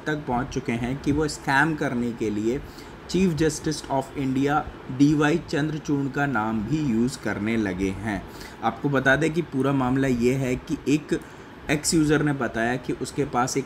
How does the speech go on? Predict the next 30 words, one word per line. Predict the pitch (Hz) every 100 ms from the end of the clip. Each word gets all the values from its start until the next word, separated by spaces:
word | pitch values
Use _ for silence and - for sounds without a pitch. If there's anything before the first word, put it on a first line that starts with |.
| 131
message | 110 101 127 120
आया। | 113 - - - - -
उस | 147 156
message | 135 135 170
में | 175 160
लिखा | 143 147 131
था, | 156 156 - - - -
"Hello, | 123 131 151 - - -
मैं | 131 139
सीजेआई | - 143 139 143 139 143
हूँ | 147 147 -
और | 131
हमारी | 135 135 131 135 156
Collegium | 156 139 135 139 143
की | 143
एक | 139 -
तत्काल | 123 - 123 131
बैठक | 110 104 135 120
है। | 131 - - - - -
मैं | 143 139
कनॉट | 131 135 147 147
प्लेस | 147 147
में | 156
फंसा | 147 127 139
हुआ | 135 135
हूँ। | 131 135 - -
क्या | 151
आप | 127 143 147
मुझे | 127 127 147
कैब | - 123 131